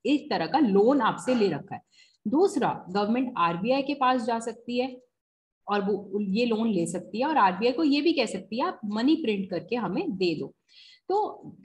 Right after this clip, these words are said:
आरबीआई जो है primary lender नहीं हो सकता, तो आरबीआई should be the lender of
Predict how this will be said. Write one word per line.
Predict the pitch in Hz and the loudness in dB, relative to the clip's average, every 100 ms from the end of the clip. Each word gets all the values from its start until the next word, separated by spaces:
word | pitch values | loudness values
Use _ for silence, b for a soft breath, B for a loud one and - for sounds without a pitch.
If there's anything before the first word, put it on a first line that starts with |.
| 185 | 0
आरबीआई | 208 240 254 339 349 | 2 2 2 2 4
जो | 320 | 2
है | 311 | 0
primary | 320 254 214 220 277 | 2 2 2 0 0
lender | 233 220 269 | 0 -2 -2
नहीं | 233 226 | -2 -2
हो | 165 | -4
सकता, | - - 135 | -8 -10 -10
तो | 160 220 | -8 -8
आरबीआई | 208 190 196 214 285 | 0 2 2 0 -4
should | 320 269 | -2 -4
be | 208 233 | -4 -4
the | 262 | -2
lender | 254 208 240 | 0 0 -2
of | 302 | -4